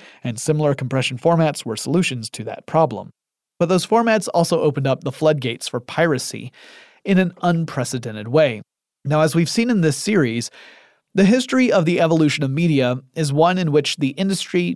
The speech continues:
tends to freak out about the possibility of unlawful copies flooding the market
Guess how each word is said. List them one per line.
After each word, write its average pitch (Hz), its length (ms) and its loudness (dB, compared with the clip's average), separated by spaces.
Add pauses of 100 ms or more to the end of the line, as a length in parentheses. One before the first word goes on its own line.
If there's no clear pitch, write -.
tends 160 300 -2
to 147 80 -4
freak 170 460 -2
out 113 480 -2
about 131 280 -2
the - 60 -6
possibility 127 680 -2
of 127 200 -6
unlawful 127 560 0
copies 120 580 -2
flooding 120 420 -4
the 113 60 -8
market 147 440 0